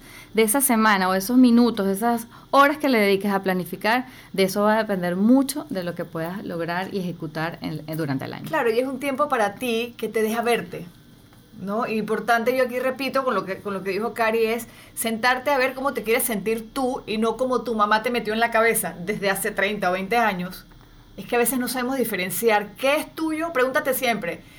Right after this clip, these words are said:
Speaker 2: "Ah, yo quiero sentirme así el otro año. Bueno, ¿eso es mío o es un introyecto o es una idea que me
Speaker 1: Sí.
Speaker 2: metieron en la cabeza mi mamá?".
Speaker 1: Es un chip que tengo ahí.
Speaker 2: Ajá, la Matrix. Yo siempre
Speaker 1: Sí,
Speaker 2: digo la Matrix,
Speaker 1: total.
Speaker 2: ¿no? "Esto es mío, realmente yo quiero esto en mi vida".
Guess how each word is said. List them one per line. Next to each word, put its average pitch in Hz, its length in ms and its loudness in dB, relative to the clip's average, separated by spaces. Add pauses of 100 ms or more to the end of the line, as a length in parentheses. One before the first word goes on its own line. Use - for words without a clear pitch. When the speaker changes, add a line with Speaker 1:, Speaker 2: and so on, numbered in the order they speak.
(260)
Speaker 2:
"Ah, 285 140 -2
yo 285 140 0
quiero 294 240 2
sentirme 247 340 2
así 277 140 0
el 254 80 4
otro 254 200 4
año. 196 200 2
Bueno, 180 160 -4
¿eso 285 120 -4
es 269 60 -4
mío 330 260 -2 (100)
o 226 120 4
es 220 80 2
un 247 140 -2
introyecto 226 600 0
o 202 40 2
es 220 60 2
una 220 100 2
idea 220 200 4
que 233 100 -2
me 214 60 2
Speaker 1:
Sí. 165 40 0
Speaker 2:
metieron 202 300 2
en 208 40 0
la 185 120 -2
cabeza 180 260 -2
mi 196 80 -4
mamá?". 170 320 0
Speaker 1:
Es 180 80 -4
un 190 140 -4
chip 220 260 -2
que 214 140 0
tengo 202 260 0
ahí. 208 400 4
Speaker 2:
Ajá, 208 460 6
la 208 80 4
Matrix. 214 420 0
Yo 240 80 -2
siempre 262 220 2
Speaker 1:
Sí, 254 60 6
Speaker 2:
digo 254 100 6
la 226 100 4
Matrix, 196 300 2
Speaker 1:
total. 180 160 0
Speaker 2:
¿no? - 80 2
"Esto 175 240 2
es 311 180 2
mío, 403 220 2 (120)
realmente 294 460 0
yo 294 140 -2
quiero 302 320 2
esto 359 180 0
en 330 60 -6
mi 269 100 -2
vida". 311 440 -2